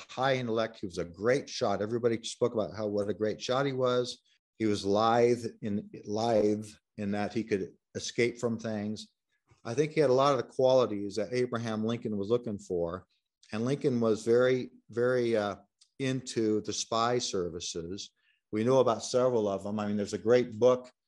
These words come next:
by, uh, Peter Soros about the scouting for Grant and Meade. I wish I'd have known about this book before I wrote mine, because in that book, when he talks about those spa-, scouts,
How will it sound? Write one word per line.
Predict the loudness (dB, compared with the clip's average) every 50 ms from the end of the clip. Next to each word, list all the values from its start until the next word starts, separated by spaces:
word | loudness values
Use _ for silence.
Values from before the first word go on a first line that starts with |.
| _ _ _ _ _ _ _ _ -6
by, | -4 -2 0 0 2 2
uh, | 2 2 0 -2 -4 -8 -10 -16 _ _ _ -12
Peter | -6 -4 0 2 4 4 4 4 2 0 -4 _
Soros | -12 -10 -6 -2 0 2 2 2 2 0 -2 -4 -4
about | -6 -4 -4 -6 -6 -8 -12 _ _ _ -6
the | -4 -2 -2 -2 -4 -6 -8 -10
scouting | -10 -6 -2 0 2 2 2 2 0 -2
for | -4 -6
Grant | -4 -2 -2 -2 -2 -2 -4 -6 -6
and | -6 -4 -4
Meade. | -2 -2 0 0 0 -2 -2 -4
I | -4 -2
wish | -2 -2 -2 0
I'd | 0 0
have | 2 0
known | 0 0 0 0
about | 0 0 0 0
this | -4 -8 -8 -6
book | -6 -4 -4
before | -4 -4 -2 -2 -2
I | 0
wrote | 0 -2 -2 -2
mine, | -4 -4 -4 -2 -4 -4 -4 -6 -8 -12 _ _ _ _ _ _ _ -12
because | -6 -2 -2 0 0
in | 0 0 0
that | 2 2 0 0 -2 -2
book, | 0 0 2 0 0 -2
when | -6 -6
he | -6
talks | -4 -2 -2 -2 -2 -2
about | -4 -4 -2 -2 -2 0
those | 0 0 0 0 -4
spa-, | -4 -4 -4 -4 -4 -6 -10
scouts, | -14 -14 -8 -6 -4 -4 -4 -4 -4 -6 -8 -8 -10